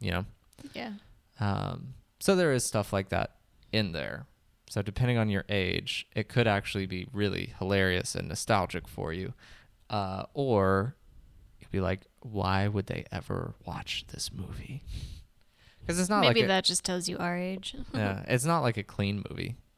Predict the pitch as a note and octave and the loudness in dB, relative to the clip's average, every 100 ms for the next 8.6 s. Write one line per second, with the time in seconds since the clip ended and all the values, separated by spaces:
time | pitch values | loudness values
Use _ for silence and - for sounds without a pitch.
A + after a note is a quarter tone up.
0 | _ _ - G3 F#3 E3+ F#2 F2 - - | _ _ -20 -16 -6 2 2 2 -6 -16
1 | _ - G#2 F#2+ G#2+ B2 _ _ - - | _ 0 2 2 -2 -10 _ _ -20 -20
2 | - - - G#2+ - - G#2+ - A#2+ A2+ | -20 -20 -2 0 2 0 0 2 4 4
3 | G2+ - - A2 G#2+ G2 G2 - G#2+ G2+ | 4 0 2 6 6 4 0 2 2 4
4 | G2 G2+ G2 F#2+ F#2 - G2 F#2+ F#2 - | 2 2 2 2 0 0 0 0 -2 -4
5 | A2 F#2 F2+ - - F#2+ F2 - F#2+ F2 | 0 0 0 -2 0 0 0 0 0 2
6 | G2+ - - A#2+ - _ _ G#2 G1+ - | 2 0 -2 -8 -12 _ _ -6 -6 -6
7 | - A#2+ B2+ _ _ _ _ _ _ - | -10 -12 -16 _ _ _ _ _ _ -2
8 | A2 D#2+ G2 F#2 F2+ F2 | 0 2 2 2 2 0